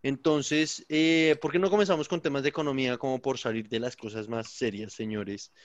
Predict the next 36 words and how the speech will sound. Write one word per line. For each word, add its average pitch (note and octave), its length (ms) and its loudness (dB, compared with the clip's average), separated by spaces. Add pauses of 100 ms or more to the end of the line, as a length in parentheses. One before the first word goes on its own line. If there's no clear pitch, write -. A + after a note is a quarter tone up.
(440)
Eh, A#2+ 440 4
am, A#2 680 0
nuestro C3+ 680 2
primer, C3 640 0 (340)
nuestro, B2 600 0 (100)
digamos, B2+ 240 0
yo A#2+ 80 -6
quisiera E3+ 300 4
comenzar D3+ 540 4
por, D#3 400 6 (480)
eh, A2+ 600 4
l-, C3+ 300 2 (320)
la, C3+ 560 6
el C3 140 6
anuncio C#3+ 560 4
del C#3 220 4
Banco C3 260 2
de C3+ 80 6
la - 20 6
República C3+ 420 0
la B2+ 120 0
semana C3 260 0
pasada A2+ 360 0
de A#2+ 160 0
baja, A2 380 0
eh, C3 160 4
la A2+ 160 2
semana A2+ 220 -4
pasada, A2+ 260 -4
ayer, A2+ 360 0 (360)
de C#3 140 4
bajar B2 300 4
las B2+ 180 0
tasas B2+ 280 -2
de C3+ 80 -2
interés A2+ 540 -2